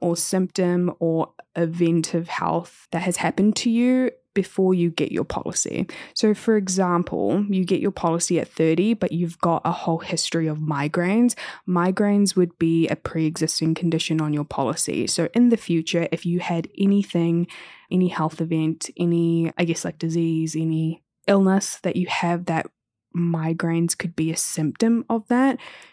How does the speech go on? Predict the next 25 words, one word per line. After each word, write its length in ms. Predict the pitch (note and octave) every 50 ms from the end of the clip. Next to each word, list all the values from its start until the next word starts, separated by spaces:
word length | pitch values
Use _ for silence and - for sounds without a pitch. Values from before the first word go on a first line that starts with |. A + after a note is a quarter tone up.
| _ _ _
you 480 | - F#3 F3+ F#3 F#3+ G3 G3 G3 F#3+ - - _ _ _ -
are 80 | F#3+
most 280 | F#3+ F#3+ F#3+ G#3+ - -
likely 280 | A#3+ A#3 - - A#3
not 320 | G#3 F#3 F3 E3 D#3 - _
gonna 180 | - E3+ E3+
get 240 | E3 E3 E3 - -
covered 500 | - - E3 D#3+ E3 E3 E3 E3 E3 - - - _
for 300 | - - - E3+ E3 E3
that 260 | E3 D3+ - - -
claim 640 | - - - - - - E3+ D#3 D3+ D#3 F3 G#3+ A3
because 380 | F#3+ F3+ - - - F3 E3+ F3
it's 180 | - - -
listed 380 | E3 E3+ E3 - - E3 D#3+ E3
as 120 | D#3+ -
a 60 | D#3
pre-existing 760 | D3+ - - D#3+ D3+ D3+ D3+ D#3+ F3 E3 - - - A2 D3+ D#3
condition. 560 | - D3+ C#3+ C#3+ D#3+ - - C2 B1+ - F#3+ - - - - - - _ -
If 180 | - A3+ - -
you 140 | C#4+ D#4 C#4+
get 260 | - B3+ A#3+ - -
your 100 | G3 F3+
policy 720 | - - - D#3 D#3 E3 F3+ - - F#3 F#3 F3+ F#3 - -
in 180 | E3+ E3 D#3+ D#3+
your 380 | D#3 D#3 D3 D#3 D#3 D#3+ E3